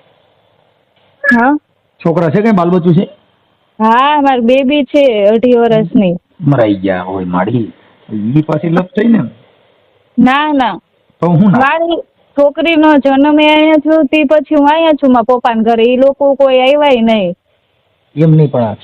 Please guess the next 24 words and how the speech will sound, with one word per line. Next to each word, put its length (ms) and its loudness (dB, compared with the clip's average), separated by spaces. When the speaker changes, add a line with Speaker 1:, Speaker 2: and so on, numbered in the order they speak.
Speaker 2:
મારું 220 0
એમ 100 -4
કહેવાનું, 300 -2
અસ્મિતાબેન, 560 -4
કદાચ 300 -4
દારૂ 260 -2
બારૂ 220 -2
ન 160 0
પીતા 260 -4
હોય 60 -4
ને 100 -2
આ 20 -4
ખોટી 380 -8
વાત 260 -6
હોય, 200 -4
એવું 160 4
કાંઈ 220 -4
હોય 280 -2
તો 540 -2
ઘર 180 -2
બાંધી 320 -2
લેવું 300 -4
જરૂરી 400 -4
છે. 120 -6